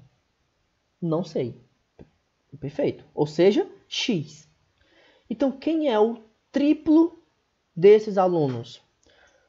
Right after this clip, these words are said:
O triplo desses alunos seria três, o triplo, né? Três vezes, três vezes o número de alunos.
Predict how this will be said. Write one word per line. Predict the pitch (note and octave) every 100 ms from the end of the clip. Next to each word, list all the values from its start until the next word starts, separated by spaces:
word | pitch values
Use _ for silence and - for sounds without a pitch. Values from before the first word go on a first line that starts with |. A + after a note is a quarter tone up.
| _
O | G#3+
triplo | G#3+ - C4+ D#4+ E4+ A#3
desses | F3 E3+ E3+ C3+
alunos | B2+ C3 F3+ E3 A#2+ -
seria | - E3 D3 F3 B3 - _ _ _
três, | - F#3+ E3 A#3 - -
o | D#3
triplo, | - A#3+ - C3
né? | D3
Três | C#3+ - F3 D#3 C#3
vezes, | C3+ F#3+ E3+ B2 A#2+ - _ _ _ _ _ _ _ _
três | - F#3 F#3 A#3 - - _ _ -
vezes | C#3+ D3+ G#3 C4+ C#4+ C4 D4 - - _ _ _ _ _ _ _
o | C4+
número | B3+ G#3+ G#3
de | G#3+
alunos. | A#3+ B3+ D#3+ D3+